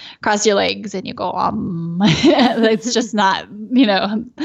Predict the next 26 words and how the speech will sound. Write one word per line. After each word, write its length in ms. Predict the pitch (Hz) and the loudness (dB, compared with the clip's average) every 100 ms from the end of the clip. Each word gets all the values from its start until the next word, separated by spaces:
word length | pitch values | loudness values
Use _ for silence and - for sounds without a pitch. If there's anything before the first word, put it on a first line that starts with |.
| 392 - - | -10 -10 0
that's 260 | 220 214 | 0 2
not 220 | 226 220 | 0 0
necessarily 560 | 202 208 196 208 190 185 | 0 -4 -4 0 0 0
what 100 | 175 | -2
meditation's 800 | 160 170 185 180 180 180 180 - - - - | -4 -6 -6 -6 -4 -6 -8 -14 -18 -20 -8
all 160 | - 180 | -2 0
about 260 | 180 - | 0 -2
for 140 | - - | -4 -6
everyone. 400 | - - - - | -6 -6 -6 -6
So, 320 | - 180 196 - _ _ - | -2 -2 -2 -8 _ _ -6
um, 640 | - 185 196 98 95 220 - - | -2 0 0 0 -2 -4 -10 -2
yeah, 300 | 214 233 277 | 0 2 2
I 100 | 202 | 0
think 240 | 202 208 | -2 -6
the 100 | 208 196 | -6 -2
world 220 | 196 196 | -2 -2
would 100 | 202 | -4
be 100 | 196 | -4
a 60 | |
better 200 | 190 185 | -2 -2
place 380 | 190 190 190 190 | -2 0 0 -2
if 100 | 190 | -6
more 180 | 180 180 | -6 -4
of 80 | 180 | -2
us 220 | 180 180 | -2 -4
can, 380 | - 180 175 190 | -6 -4 -2 -4